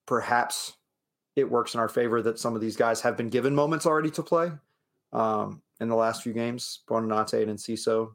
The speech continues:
uh, becoming more in-, integral part of our efforts. Yeah, I mean, to the point about Buonanotte, I, I think he's young. He's young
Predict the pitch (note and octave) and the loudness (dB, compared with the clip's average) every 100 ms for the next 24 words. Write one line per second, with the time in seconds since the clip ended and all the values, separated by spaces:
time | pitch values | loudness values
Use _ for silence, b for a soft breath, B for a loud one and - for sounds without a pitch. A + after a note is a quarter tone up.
0 | _ _ _ - G#2 G2 G2 G#2+ G#2+ - | _ _ _ -6 -6 -6 -10 -10 -10 -12
1 | _ _ _ - A#2 A#2+ A#2 G2 - - | _ _ _ -6 0 0 0 -8 -16 -4
2 | C3 - A2+ A2 A#2 A#2+ - - _ _ | -4 0 0 2 2 0 -4 -20 _ _
3 | _ _ _ _ - A2+ A2 A2+ - B2 | _ _ _ _ -4 2 2 2 2 -2
4 | - - - _ _ C3 B2 B2 B2+ A#2+ | -2 -12 -16 _ _ 0 2 2 0 -4
5 | _ - - C#3 - D3+ B2 A2 A#2 A2 | _ -16 -6 -6 0 2 2 0 -2 0
6 | G#2 G#2+ G#2+ G#2 G#2 - A#2 A#2 G#2+ - | 2 0 0 0 0 -2 -2 -2 -2 -8
7 | _ _ _ _ _ _ _ _ B2 A2+ | _ _ _ _ _ _ _ _ -6 -4
8 | A2 A2+ G#2 F2+ _ _ _ _ _ _ | 0 0 0 -8 _ _ _ _ _ _
9 | _ _ _ - A#2+ G2+ A2+ G2 F2+ | _ _ _ -10 -8 0 0 0 -8